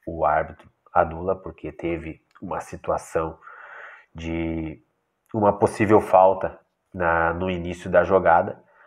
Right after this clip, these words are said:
mas ele deu tudo certo, bola ao centro, gol do Grêmio, dois a zero,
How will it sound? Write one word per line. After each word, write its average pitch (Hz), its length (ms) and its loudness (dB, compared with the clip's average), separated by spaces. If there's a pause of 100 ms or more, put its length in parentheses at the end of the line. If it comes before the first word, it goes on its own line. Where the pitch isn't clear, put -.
(160)
mas 95 540 -2 (200)
ele 85 220 -6
deu 82 240 -6
tudo 87 220 -12
certo, 82 460 -2 (500)
bola 85 280 4
ao 85 80 -2
centro, 85 420 -10 (560)
gol 85 180 -6
do 87 100 -8
Grêmio, 85 300 -6
dois 87 200 -4
a 90 100 0
zero, 90 340 2